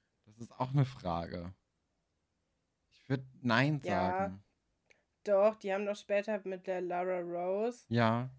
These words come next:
Speaker 2: da haben die auf jeden Fall ein Zimmer zusammen.
Speaker 1: Aber ich glaub, ich würd wegen, ich weiß nicht, ob, obwohl es gab auch Mona der Vampir damals, ne?
Speaker 2: Ja.
Speaker 1: Aber ich, nee, ich glaub einfach,
Speaker 2: Kann man auch,
Speaker 1: Vampire,
Speaker 2: ja.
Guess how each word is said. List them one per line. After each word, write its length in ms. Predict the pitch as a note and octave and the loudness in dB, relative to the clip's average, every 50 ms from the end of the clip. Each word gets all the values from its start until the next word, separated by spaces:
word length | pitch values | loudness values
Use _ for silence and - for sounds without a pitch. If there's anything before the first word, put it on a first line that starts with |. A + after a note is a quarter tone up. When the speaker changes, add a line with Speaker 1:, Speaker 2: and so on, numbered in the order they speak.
| _ _ - | _ _ -10
Speaker 2:
da 180 | F3 F3 E3+ F3+ | -8 -8 -6 -6
haben 120 | G#3 A3 | -4 -4
die 80 | A3 G#3+ | -4 -6
auf 80 | G#3+ A3 | -6 -6
jeden 140 | A3 A3 G#3+ | -6 -8 -6
Fall 160 | A3 G#3+ G3 | -6 -6 -8
ein 60 | F#3 | -8
Zimmer 320 | - - F3 E3+ E3 E3 - | -8 -12 -12 -10 -10 -12 -12
zusammen. 380 | - - F3 E3+ D#3 D3 D3+ | -16 -18 -14 -14 -12 -8 -6
Speaker 1:
Aber 100 | G#2 G#2 | -4 -4
ich 120 | A2 - - | -4 -4 -4
glaub, 200 | - A2+ A#2+ A#2+ | -2 -2 -2 -2
ich 160 | B2+ B2+ - | -4 -6 -6
würd 180 | B2+ A#2+ A2+ - - _ _ _ _ _ _ _ _ _ _ _ _ | -6 -6 -6 -8 -12 _ _ _ _ _ _ _ _ _ _ _ _
wegen, 240 | A#2 A2+ A#2 A#2+ - A2 G#2+ | -4 -4 -4 -6 -8 -10 -12
ich 220 | G#2+ - - - | -12 -12 -8 -2
weiß 300 | - A2 A#2 C3 C3 - | 0 0 2 0 0 -2
nicht, 220 | C#3 C#3 C3 - - | -6 -6 -6 -6 -6
ob, 140 | B2+ B2+ - _ _ _ _ _ _ _ _ _ - | -6 -8 -8 _ _ _ _ _ _ _ _ _ -8
obwohl 240 | A2 - - B2+ | -8 -4 -2 -2
es 100 | B2+ B2+ - | -2 0 0
gab 200 | C3 A2+ - - | -2 -2 -2 -4
auch 140 | A2 - A#2 | -6 -4 -2
Mona 320 | A#2 B2 C#3 C#3 A#2 G#2 | 0 0 0 0 0 -2
der 180 | G2 F#2+ E2+ F2+ | -2 -4 -6 -6
Vampir 420 | F#2 F#2 F2+ - - - F#2+ F#2 | -6 -8 -8 -10 -10 -8 -8 -8
damals, 640 | F2 G2 F#2+ G#2+ A2+ G#2 F2+ F2 F#2 F#2 - - - | -8 -6 -6 -4 -4 -4 -4 -6 -8 -14 -18 -20 -20
ne? 260 | G2 F#2+ G2 G#2 A#2+ _ _ _ _ _ _ _ _ _ _ _ _ _ _ _ _ _ _ | -20 -20 -20 -20 -20 _ _ _ _ _ _ _ _ _ _ _ _ _ _ _ _ _ _
Speaker 2:
Ja. 240 | - F#3+ F3+ E3 - - - | -8 -6 -6 -6 -8 -6 -4
Speaker 1:
Aber 160 | G#2 G#2+ A#2 | -2 0 0
ich, 120 | A2 - - _ _ _ - - - G#2+ G2+ - _ - | -2 -4 -8 _ _ _ -20 -20 -20 -20 -20 -18 _ 0
nee, 160 | A#2+ A#2 A#2+ | 2 2 2
ich 160 | B2 - - | 2 0 -2
glaub 220 | - B2 A#2 A#2+ G#2+ | 0 0 2 2 0
einfach, 260 | A#2 A#2+ - B2 A2+ | -2 -2 -2 -4 -6
Speaker 2:
Kann 180 | - A#2 A3+ A#3 | -2 -2 0 0
man 120 | A#3 A3+ G#3 | 2 2 0
auch, 60 | G3+ | 0
Speaker 1:
Vampire, 240 | B2 B2+ B2+ B2+ B2 | 0 -2 -2 -2 0
Speaker 2:
ja. 320 | B2+ G3+ G3 F#3+ G3 G3+ | 0 -2 -2 -2 -4 -6